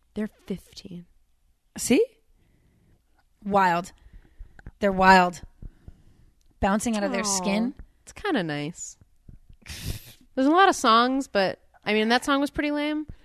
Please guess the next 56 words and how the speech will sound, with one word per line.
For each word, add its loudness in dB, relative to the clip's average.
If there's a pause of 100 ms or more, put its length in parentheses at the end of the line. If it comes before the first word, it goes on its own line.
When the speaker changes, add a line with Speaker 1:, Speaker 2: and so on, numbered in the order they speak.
(220)
Speaker 1:
But, -4
like, 0
how 6
Speaker 2:
They 4
are 4
just 2
Speaker 1:
fun. -2
Speaker 2:
waiting -2
for -6
the -2
moment -4
that -18
they -2
can 0
all 2
go 2
Speaker 1:
They 0
Speaker 2:
do 0
Speaker 1:
can 2
Speaker 2:
it, -2
Speaker 1:
French. 4
Speaker 2:
whatever 4
the 2
heck 0
they -4
Speaker 1:
They 0
Speaker 2:
want. 0
Speaker 1:
can 0
go 4
French. -2 (400)
Speaker 2:
Do -4
they 2
get -4
free -2
time? -8 (680)
Speaker 1:
Yeah, -4
now -4
they're 0
all 2
hanging -2
out. -2
Speaker 2:
That's 2
Speaker 1:
I 6
Speaker 2:
what 6
I -
Speaker 1:
think 4
they're 6
Speaker 2:
mean. 8
Speaker 1:
all 6
gonna 4
Speaker 2:
They're 4
Speaker 1:
go 4
to 2
the -2
basketball 2
court. -6